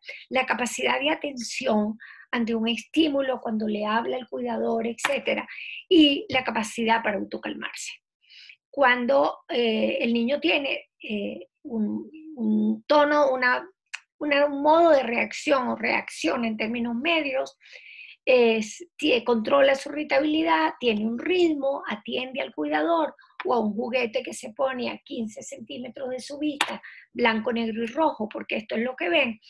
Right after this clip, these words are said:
eh, y, y él logra autocalmarse cuando empieza a llorar por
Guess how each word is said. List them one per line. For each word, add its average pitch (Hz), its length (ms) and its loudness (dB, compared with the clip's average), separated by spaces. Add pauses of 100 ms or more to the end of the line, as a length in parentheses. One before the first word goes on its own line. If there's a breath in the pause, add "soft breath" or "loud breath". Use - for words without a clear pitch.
(380 loud breath)
eh, 233 520 2
y, 339 340 4
y 277 160 2
él 294 140 0
logra 302 260 4
autocalmarse 277 1120 0 (400 loud breath)
cuando 240 720 0
empieza 226 520 -2
a 240 40 -4
llorar 254 480 4 (360 soft breath)
por 220 280 -4